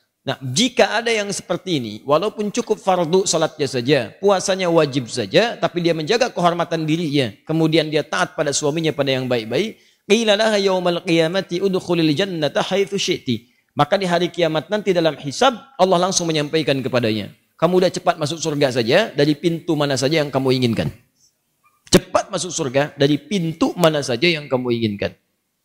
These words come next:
Itu di antara ganjarannya. Maka kalimat ini menunjukkan, kata para ulama, betapa agungnya kemudian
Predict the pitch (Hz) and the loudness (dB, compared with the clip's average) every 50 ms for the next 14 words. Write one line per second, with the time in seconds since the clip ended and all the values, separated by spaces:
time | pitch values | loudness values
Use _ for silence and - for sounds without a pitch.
0 | _ _ _ - 139 - - 175 165 156 147 143 139 139 139 127 131 131 127 127 | _ _ _ -2 2 6 6 6 6 4 2 2 0 0 0 0 -2 -2 0 0
1 | 127 123 120 113 110 101 98 104 127 135 - 214 226 220 - - - 175 190 190 | 0 -2 -2 -4 -6 -8 -4 -2 -2 2 4 4 2 2 0 -2 0 0 0 0
2 | 185 175 175 - - 220 226 220 214 208 185 175 165 165 160 180 - - 156 151 | 0 -2 -4 -4 -4 -4 -2 0 0 0 2 2 2 2 2 2 2 2 2 2
3 | 151 127 139 - - 135 127 117 131 131 131 139 117 147 180 170 151 - - 160 | 2 0 0 0 0 0 0 0 2 2 2 2 2 0 -2 -2 -2 0 2 0
4 | 147 - - - 139 135 127 180 214 202 180 160 143 - 139 135 131 123 110 107 | 0 0 0 -2 -2 -2 -2 -2 -2 -2 0 -2 -2 -2 -2 -2 -2 0 0 0
5 | 104 165 208 233 208 | 0 0 0 0 -2